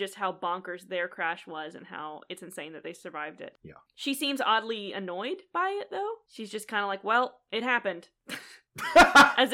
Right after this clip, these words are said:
Speaker 1: you know, like, she seems weirdly defensive of, like, why they survive. I don't know. I thought it
Speaker 2: I
Speaker 1: was
Speaker 2: get
Speaker 1: kind
Speaker 2: that
Speaker 1: of weird.
Speaker 2: she's,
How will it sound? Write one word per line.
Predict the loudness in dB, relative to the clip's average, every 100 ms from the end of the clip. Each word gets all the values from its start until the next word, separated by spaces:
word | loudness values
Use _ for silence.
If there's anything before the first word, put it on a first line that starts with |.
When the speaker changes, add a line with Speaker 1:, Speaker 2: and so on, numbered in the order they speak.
| 2
Speaker 1:
you | 2
know, | 6 6
like, | 6 4
she | 2
seems | 2 0
weirdly | 0 -2 0
defensive | -2 -2 -2 -2 -6 -8 -12
of, | -10 -6
like, | -4 -4 -8 -14
why | -6 -4
they | -4 -6
survive. | -8 -6
I | -4
don't | -2
know. | -4 -10 -10
I | -2
thought | 0
it |
Speaker 2:
I |
Speaker 1:
was | 2
Speaker 2:
get | 0
Speaker 1:
kind | 0
Speaker 2:
that | 0
Speaker 1:
of |
weird. | 2 2
Speaker 2:
she's, | 0